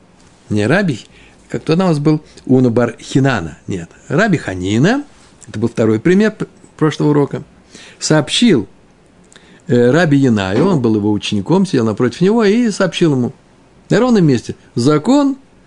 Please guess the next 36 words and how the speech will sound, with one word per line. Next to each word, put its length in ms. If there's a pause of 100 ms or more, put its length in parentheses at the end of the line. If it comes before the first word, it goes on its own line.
(240)
в 40
данном 200
случае 320
идет 160
по 100
мнению 300
Раби 300
Иуды". 340 (920)
И 220
Раби 320
Янай 340
возмущенно, 600
если 220
мы 100
помним, 260
сказал 260
на 40
эту, 240 (420)
на 80
эту 140
тему 180
возмущенно, 520 (320)
говорит: 260
"Э, 240
такого 280
быть 260
не 40
может". 320 (380)
Он 80
там 140
еще 160
проще 240
сказал: 280 (360)
"Иди 580 (580)
и 140
учи 640